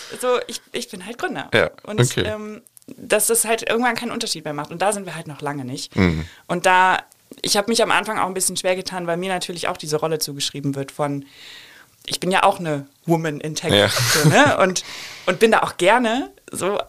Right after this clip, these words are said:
Speaker 1: und dass ich als, als Vorbild da quasi auch gesehen werde. Und das ist natürlich aber auch meine Normalität, so, wo ich da denke, "Ja, aber wenn ich das kann, dann kann das doch, dann können das
Speaker 2: Mhm.
Speaker 1: auch alle anderen auch."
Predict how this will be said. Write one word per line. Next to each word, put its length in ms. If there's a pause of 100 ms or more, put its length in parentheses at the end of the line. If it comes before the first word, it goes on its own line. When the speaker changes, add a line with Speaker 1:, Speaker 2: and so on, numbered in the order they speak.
(100)
Speaker 1:
und 160
dass 100
ich 300
als, 180
als 160
Vorbild 400
da 80
quasi 280
auch 120
gesehen 320
werde. 180
Und 120
das 80
ist 160
natürlich 340
aber 200
auch 100
meine 320
Normalität, 880
so, 180
wo 60
ich 100
da 160
denke, 320 (640)
"Ja, 120
aber 180
wenn 100
ich 100
das 180
kann, 160
dann 120
kann 140
das 140
doch, 120 (260)
dann 140
können 240
das 160
Speaker 2:
Mhm. 60
Speaker 1:
auch 60
alle 140
anderen 240
auch." 160